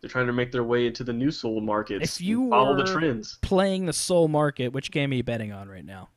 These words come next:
Speaker 2: Are we, is Dark Souls two, is that, i-, is that as good as it's gonna get? Is it time to sell? Um,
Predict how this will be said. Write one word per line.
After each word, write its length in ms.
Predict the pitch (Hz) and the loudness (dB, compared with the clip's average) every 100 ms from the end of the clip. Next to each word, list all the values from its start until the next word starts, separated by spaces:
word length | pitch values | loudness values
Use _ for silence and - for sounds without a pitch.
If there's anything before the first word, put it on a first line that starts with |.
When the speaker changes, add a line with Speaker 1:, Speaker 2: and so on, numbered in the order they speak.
| _ _ _ _ _ _ - - | _ _ _ _ _ _ -18 -8
Speaker 2:
Are 80 | |
we, 240 | 113 113 107 _ _ _ - _ - | -4 -4 -8 _ _ _ -20 _ -8
is 120 | 135 | 0
Dark 320 | - 165 185 | 6 6 6
Souls 320 | - 170 151 | 2 2 2
two, 280 | - 175 156 | 2 2 4
is 120 | 143 | 4
that, 200 | 147 147 143 | 2 0 0
i-, 40 | |
is 360 | 143 139 143 135 | -4 -2 -4 -2
that 240 | 151 139 _ - | -2 -4 _ -8
as 160 | 151 131 | -6 2
good 180 | 156 156 | 4 4
as 80 | |
it's 120 | 151 - | 2 -2
gonna 200 | 147 135 | -2 -2
get? 240 | 151 170 | 0 -2
Is 140 | 139 | -2
it 80 | 139 | -4
time 240 | - 143 143 | -2 0 0
to 80 | |
sell? 560 | 131 - 147 156 165 - _ _ _ _ _ _ _ _ _ - | -2 0 0 0 -2 -4 _ _ _ _ _ _ _ _ _ -6
Um, 520 | 139 131 131 123 120 | -2 0 0 -2 -6